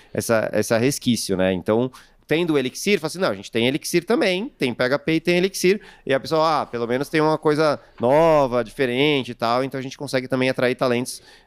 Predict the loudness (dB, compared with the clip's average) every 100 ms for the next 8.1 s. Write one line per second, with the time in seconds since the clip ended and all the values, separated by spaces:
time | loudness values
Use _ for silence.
0 | -2 0 2 0 0 0 0 0 0 0
1 | -2 -2 2 2 0 -2 -4 -4 -6 0
2 | 2 2 0 0 0 2 2 2 4 4
3 | 4 -2 -8 -2 0 0 0 0 -2 -2
4 | 0 0 -2 0 -2 0 -2 0 0 -2
5 | -6 -12 _ _ 0 2 0 -6 _ _
6 | -6 -4 -2 0 2 2 2 0 -2 _
7 | _ -4 -2 -2 -4 -6 0 0 0 -2
8 | -6